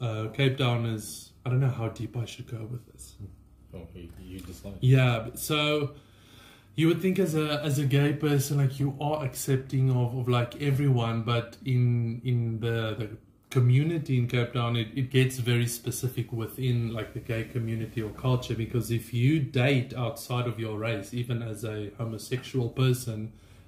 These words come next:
Speaker 1: the community judges you based on that as well. So it makes making new friends very hard because there's this
Speaker 2: Mm.
Speaker 1: preconceived idea of you being,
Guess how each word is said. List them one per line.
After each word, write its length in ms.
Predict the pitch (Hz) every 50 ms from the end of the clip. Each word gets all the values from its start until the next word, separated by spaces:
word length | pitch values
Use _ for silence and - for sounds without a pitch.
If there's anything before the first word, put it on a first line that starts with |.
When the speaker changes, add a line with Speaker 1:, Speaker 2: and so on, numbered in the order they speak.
| -
Speaker 1:
the 280 | - 123 117 143 160 156
community 720 | 156 - 165 151 147 151 156 165 170 165 147 135 151 143
judges 600 | 127 - 139 131 135 139 127 127 143 127 - -
you 220 | 135 131 127 127 120 107 - -
based 400 | - 135 135 139 135 - - -
on 200 | 139 127 123 120
that 220 | 123 120 123 123 -
as 240 | 131 127 110 -
well. 480 | 110 113 120 123 113 104 101 110 123 - - - - - - _
So 160 | - - 139
it 160 | 135 117 117
makes 360 | 127 131 139 135 131 - - 131
making 600 | 131 127 127 135 131 131 139 139 139 135 127 123
new 180 | 123 131 135
friends 420 | 131 - - 147 143 143 143 135 120
very 280 | 123 135 127 123 123
hard 380 | 123 120 117 117 120 120 120 113
because 260 | 113 - - 117 -
there's 180 | - 120 110 98
this 120 | 92 98
Speaker 2:
Mm. 80 | 95 95
Speaker 1:
preconceived 640 | 95 127 123 - 131 120 - - - 123 123 117
idea 340 | 123 120 117 110 113 117 117
of 160 | 113 110 - - 120
you 160 | 117 117 113
being, 500 | 113 120 113 113 113 113 110 107 107